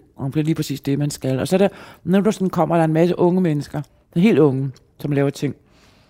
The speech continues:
hvor jeg så bliver sådan en novelty, og det, det, det er heller ikke så fedt, vel?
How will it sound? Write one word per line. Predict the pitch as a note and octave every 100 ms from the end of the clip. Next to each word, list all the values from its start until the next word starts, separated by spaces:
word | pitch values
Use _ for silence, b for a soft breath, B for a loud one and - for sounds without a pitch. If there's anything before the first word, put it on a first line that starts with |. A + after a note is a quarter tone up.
| b - -
hvor |
jeg | D3 C#3+
så | E3
bliver | E3
sådan | D#3 D#3
en | C#3+
novelty, | C#3 C3 C3 D#3+ -
og | C3+ B2+
det, | D3+ -
det, | E3 -
det |
er | F#3
heller | F3+
ikke | D#3 -
så | C#3
fedt, | D3+ C#3
vel? | D#3